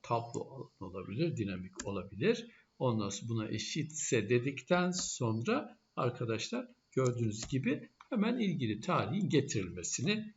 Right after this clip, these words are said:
eğerle bulunmasını sağlamış oluyoruz.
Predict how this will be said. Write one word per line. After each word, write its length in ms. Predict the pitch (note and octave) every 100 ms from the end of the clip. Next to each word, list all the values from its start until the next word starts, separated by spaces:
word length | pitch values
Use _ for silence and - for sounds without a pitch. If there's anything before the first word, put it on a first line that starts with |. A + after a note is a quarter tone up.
| _ D#3
eğerle 440 | B2+ F#2+ F2+ B2
bulunmasını 640 | B2+ G2 F2+ - - F#3+
sağlamış 800 | - - C3+ G#2+ G#2+ G3+ B3 - - - _ _ -
oluyoruz. 840 | F#3+ G#3+ G#3 C#3 G2 - -